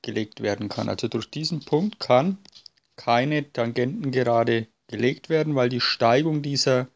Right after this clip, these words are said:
möglichen Tangentengerade unendlich ist. Ja, das ist meine Behauptung. Und wie zeigt man das jetzt am besten? Naja, mit dem Grenzwert des Differenzenquotienten. Wenn der Grenzwert des Differenzenquotienten an der Stelle x null gleich null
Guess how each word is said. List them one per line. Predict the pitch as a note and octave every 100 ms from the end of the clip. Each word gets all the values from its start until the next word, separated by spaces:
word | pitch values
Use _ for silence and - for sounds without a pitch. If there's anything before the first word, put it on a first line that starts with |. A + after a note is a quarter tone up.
| _ -
möglichen | A#2+ B2 B2+ C3 B2+ A#2+
Tangentengerade | B2 A#2 A2+ A2+ C3 A#2+ A2 G#2+ A2+ A2 - _ _ _ -
unendlich | C3+ C#3 C3 C3+ A#2+ A2+
ist. | - - - - _ _ _ _ _ _ _ _ -
Ja, | A#2+ D#3 - _
das | - -
ist | -
meine | B2+ A#2+ B2
Behauptung. | A#2+ G#2+ C3+ - C3 F3 - - - - - - -
Und | B2
wie | C3
zeigt | - B2+ C3 -
man | D#3
das | D3+
jetzt | D3 -
am | D3
besten? | C#3+ C#3+ - F3 E3+ - _
Naja, | B2+ C3
mit | C#3+ C#3
dem | C3 B2 - _
Grenzwert | A2+ A#2 D3+ - D3+ C#3+ - C#3
des | -
Differenzenquotienten. | C3+ B2+ C3 B2+ C#3 B2 A#2 - A#2 G#2 A2+ - - - -
Wenn | A#2 A#2
der | A#2
Grenzwert | A#2+ D3+ - E3 D#3
des | C#3
Differenzenquotienten | - C3 B2+ C3 - D#3 D3 C#3 - C#3+ C#3+ C3+
an | A#2
der | B2+
Stelle | B2 - B2 B2+
x | A#2+ - B2+
null | B2+ B2
gleich | A#2+ A2 C3+
null | B2 A#2